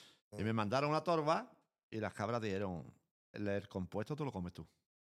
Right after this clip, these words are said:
Speaker 1: Traía cereales, traía pipa, traía muchas cosas y, y le dije, "El compuesto tú lo comes tú". Llamo a la caza, me dice, "No, eso va igual que siempre". Digo, "No, aquí ha fallado algo".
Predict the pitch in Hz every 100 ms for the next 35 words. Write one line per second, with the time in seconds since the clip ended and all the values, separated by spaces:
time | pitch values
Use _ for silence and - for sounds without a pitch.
0 | _ _ _ _ 62 76 87 90 95 95
1 | 107 107 139 175 175 185 98 95 - 196
2 | 196 170 - 87 104 107 110 117 165 151
3 | 160 104 - 98 92 82 92 87 90 87
4 | 113 151 113 95 95 - 78 98 117 123
5 | 123 139 120 139 - _ _ _ _ -
6 | 85 78 73 80 147 120 127 170 165 156
7 | 104 120 101 85 71 - - _ _ _
8 | - 120 156 170 139 110 98 78 73 67